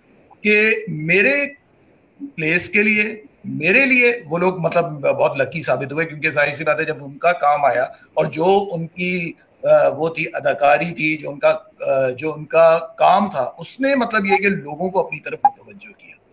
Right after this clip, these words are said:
तो ये है। अच्छा, दूसरी बात ये होती है, खतीजा, कि मैं ये समझता हूँ कि इस वक्त हम drama के ऊपर, जाहिर सी बात है, क्योंकि मेरा drama से ताल्लुक है, तो मैं drama की बात करूंगा। मुझे ऐसा लगता है कि हमारा drama, जो भी हम drama की बात करते हैं, वो पीछे भी इसी वजह से गया है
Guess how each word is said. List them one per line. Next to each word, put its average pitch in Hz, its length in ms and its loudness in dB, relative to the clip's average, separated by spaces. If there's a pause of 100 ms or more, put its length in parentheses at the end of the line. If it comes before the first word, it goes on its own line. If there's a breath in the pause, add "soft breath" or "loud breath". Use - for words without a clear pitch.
(340)
तो 185 240 4
ये 170 280 0
है। 226 360 -2
अच्छा, 180 180 2
दूसरी 185 460 0
बात 185 320 2
ये 196 60 0
होती 170 220 -2
है, 165 60 -4
खतीजा, 135 380 -6 (640 soft breath)
कि 196 460 2 (420)
मैं 156 200 2
ये 247 140 0
समझता 160 400 -4
हूँ 165 140 -2
कि 180 120 -4
इस 190 280 -8
वक्त 202 160 -2
हम 196 120 2
drama 151 280 2
के 165 100 -2
ऊपर, 160 200 0
जाहिर 151 200 -2
सी 165 100 -10
बात 147 140 -2
है, 143 60 -10
क्योंकि 143 240 -10
मेरा 156 240 0
drama 131 340 -4
से 151 120 -10
ताल्लुक 131 400 -4
है, 139 80 -6
तो 139 60 -14
मैं 143 120 -6
drama 131 260 -6
की - 140 -16
बात 135 260 -4
करूंगा। 131 380 -12 (500 soft breath)
मुझे 214 200 2
ऐसा 262 240 4
लगता 220 220 -2
है 226 60 2
कि 220 80 0
हमारा 180 320 4
drama, 160 520 2
जो 160 240 -4
भी 180 120 -4
हम 170 160 -4
drama 139 260 0
की 139 120 -10
बात 135 240 -2
करते 202 160 -12
हैं, 233 40 -10
वो 269 140 -14
पीछे 220 280 0
भी 302 100 2
इसी 226 240 0
वजह 185 200 0
से 180 160 -4
गया 165 140 0
है - 140 -6